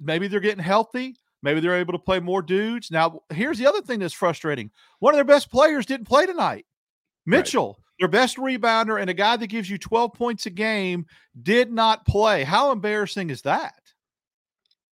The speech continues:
Speaker 2: Yeah. I feel so bad for those students that have been out there for three days. And they were there. They showed up despite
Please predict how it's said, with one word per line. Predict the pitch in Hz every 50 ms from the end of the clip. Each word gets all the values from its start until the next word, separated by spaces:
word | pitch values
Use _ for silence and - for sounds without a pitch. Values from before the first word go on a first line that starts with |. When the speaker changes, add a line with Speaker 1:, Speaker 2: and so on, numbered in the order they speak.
| _ _ _ _ _ _ _ -
Speaker 2:
Yeah. | 92 90 85 76 73 - _ _ _ _ _ _ _ _ _ _ _ _ _ -
I | 139 139
feel | - 185 180 160
so | - - - - 147 147 175
bad | 147 156 139 139 135 139 -
for | - 147
those | 131 131 120 -
students | - - 139 127 113 107 101 87 - -
that | 139 120
have | 120 98
been | 120 117 113
out | 107 104 98 -
there | 110 98
for | 101 - 120
three | - 113 107 95 67
days. | 65 76 76 - - - - _ _ _ _ _ _ _ _ _ _ _ _ _ _ _ _ _ _ _ _ _ _ _ _ _ _ -
And | 120 123 120 117 101
they | 127 131 135
were | 131 127 120
there. | 110 123 131 131 135 143
They | 120 110 113
showed | - - 135 127 120 117
up | 123 127 135 135 - -
despite | 117 - - - 139 131 135 131 120